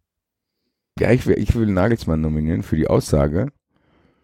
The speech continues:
Tatsächlich, als er irgendwie eine Frage gestellt bekommen hat zur Nationalmannschaft, hat er wirklich geantwortet. Und ich hab gedacht, ich muss das Zwei-Quellen-Prinzip, ich kenne von dreiundneunzig nur das halbe Quellenprinzip eigentlich, aber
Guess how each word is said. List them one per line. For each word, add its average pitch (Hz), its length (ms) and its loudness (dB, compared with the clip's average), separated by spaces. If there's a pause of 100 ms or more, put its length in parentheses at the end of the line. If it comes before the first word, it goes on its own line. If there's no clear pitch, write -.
(140)
Tatsächlich, 98 600 0
als 87 220 0
er 73 100 2
irgendwie 98 240 2
eine 98 120 0
Frage 107 280 2
gestellt 85 280 2
bekommen 82 220 -2
hat 80 80 -2
zur 87 100 -4
Nationalmannschaft, 104 600 -2
hat 107 140 2
er 110 100 2
wirklich 160 280 2
geantwortet. 127 520 0
Und 71 40 -4
ich 73 120 2
hab - 120 -2
gedacht, 90 360 2
ich 87 80 -2
muss 131 120 0
das 120 180 2
Zwei-Quellen-Prinzip, 98 1120 0
ich - 160 0
kenne 104 240 0
von 98 160 -4
dreiundneunzig 95 420 -2
nur 101 140 2
das 104 120 -2
halbe 123 220 4
Quellenprinzip 101 640 0
eigentlich, 131 400 -2
aber 131 280 0